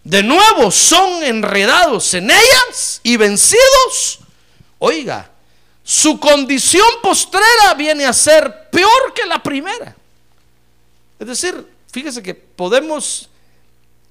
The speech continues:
estar en el evangelio, hermano, y llegar a caer en una situación muy mala. Y estando en el evangelio, hermano,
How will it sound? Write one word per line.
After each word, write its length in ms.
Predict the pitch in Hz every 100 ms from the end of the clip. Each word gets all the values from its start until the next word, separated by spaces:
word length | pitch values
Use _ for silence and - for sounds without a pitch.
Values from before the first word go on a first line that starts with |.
| _ _ -
estar 380 | 160 - 262 294
en 120 | 262
el 100 | 196
evangelio, 540 | 170 160 165 294 285
hermano, 320 | 208 170 160
y 60 | 156
llegar 300 | 151 156 254
a 80 | 220
caer 260 | 170 190
en 120 | 240 240
una 160 | 254
situación 680 | - 180 165 - 233 240 233 _ -
muy 260 | 185 277
mala. 460 | 277 311 339 - - _ _ _ _ _ _ _ _ _ _ _ _ _ _ _ _ _ _ _ _ _ _ _ _ _
Y 120 | 202
estando 380 | 220 - 339 359
en 120 | 330
el 100 | 269
evangelio, 500 | 247 240 269 415 415
hermano, 320 | 208 151 123